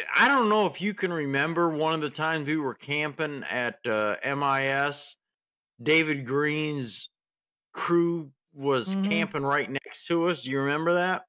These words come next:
Speaker 2: Yeah,
Speaker 1: Um,
Speaker 2: kinda.
Speaker 1: Brian Vickers at Michael Waltrip Racing, Matt Kenseth, and Chris, uh,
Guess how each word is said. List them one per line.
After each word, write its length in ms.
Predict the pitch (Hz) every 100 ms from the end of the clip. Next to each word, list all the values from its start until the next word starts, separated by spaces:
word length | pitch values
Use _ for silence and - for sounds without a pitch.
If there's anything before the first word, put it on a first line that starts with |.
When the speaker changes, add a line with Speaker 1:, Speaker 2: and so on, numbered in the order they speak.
| _ _ _ _ _ _ _ _ _ _ _
Speaker 2:
Yeah, 320 | 180 185 175 180
Speaker 1:
Um, 100 | 165
Speaker 2:
kinda. 460 | 147 165 165 165
Speaker 1:
Brian 0 | 220
Vickers 960 | 185 127 139 - - 131 101 76 - - 131
at 240 | 131 127
Michael 480 | 147 147 165 160 151
Waltrip 460 | 156 151 - 139 -
Racing, 640 | 135 131 127 - 95 80 - _ _ _ _ _ _ _
Matt 420 | 120 131 165 220 - -
Kenseth, 680 | - 180 180 - - 92 - _ _ _ _ _ _ _
and 200 | 156 139
Chris, 340 | - 185 165 - -
uh, 460 | 123 117 113 107